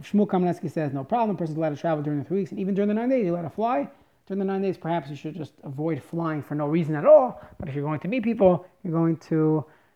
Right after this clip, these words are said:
go to your parents, visit places, definitely would be mutter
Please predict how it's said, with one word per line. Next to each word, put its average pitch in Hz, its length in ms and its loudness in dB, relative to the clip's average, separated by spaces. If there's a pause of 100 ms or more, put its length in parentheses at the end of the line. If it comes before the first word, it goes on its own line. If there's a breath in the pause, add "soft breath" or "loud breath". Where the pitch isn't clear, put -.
(120)
go 160 100 -2
to 151 60 0
your 151 100 2
parents, 220 540 2 (240)
visit 202 400 -2
places, 170 400 2 (680)
definitely 175 400 -2
would 156 160 0
be 156 100 0
mutter 165 560 2